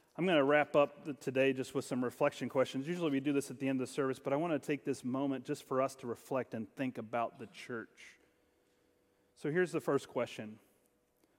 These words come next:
What is your definition of church? And how would you describe it to someone else? Number two, who is the church for you? And does the church,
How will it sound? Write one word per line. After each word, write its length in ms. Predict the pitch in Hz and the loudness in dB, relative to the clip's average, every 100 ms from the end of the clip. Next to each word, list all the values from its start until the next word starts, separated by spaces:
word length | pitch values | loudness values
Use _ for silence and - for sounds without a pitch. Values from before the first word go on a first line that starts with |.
| _ _ _ - | _ _ _ 4
What 180 | 214 | 6
is 220 | 311 170 151 | 6 2 6
your 160 | 190 | 6
definition 600 | 156 131 - 127 120 127 | 6 0 -2 -4 -4 -6
of 140 | 117 - | -8 -8
church? 640 | - 120 - - - - - _ _ _ _ _ _ _ _ | -4 -4 -4 -12 -14 -14 -20 _ _ _ _ _ _ _ _
And 120 | 165 143 | -6 -4
how 280 | 139 208 | 2 6
would 180 | 208 185 | 8 8
you 100 | 175 | 6
describe 800 | 160 143 - - 156 165 190 156 | -2 -4 -6 -6 0 2 4 2
it 260 | 135 135 - | 0 -2 -6
to 120 | 139 | -8
someone 480 | - - 139 135 123 | -8 -4 -2 0 -2
else? 540 | 120 - - - - _ _ _ _ _ _ _ _ _ _ _ _ _ _ _ | -6 -10 -16 -18 -20 _ _ _ _ _ _ _ _ _ _ _ _ _ _ _
Number 180 | 151 147 | -2 0
two, 340 | 135 202 147 117 | 0 2 2 4
who 160 | 269 330 | 8 8
is 160 | 262 139 | 8 0
the 80 | |
church 520 | 135 - 107 - - - _ _ _ | -4 -4 -6 -8 -18 -18 _ _ _
for 140 | 151 | -2
you? 280 | 131 123 98 - _ _ _ _ _ - | 0 0 -6 -10 _ _ _ _ _ -8
And 160 | 143 143 | -4 4
does 300 | 190 196 160 | 6 6 2
the 100 | 165 | -2
church, 360 | - 190 185 | 4 4 4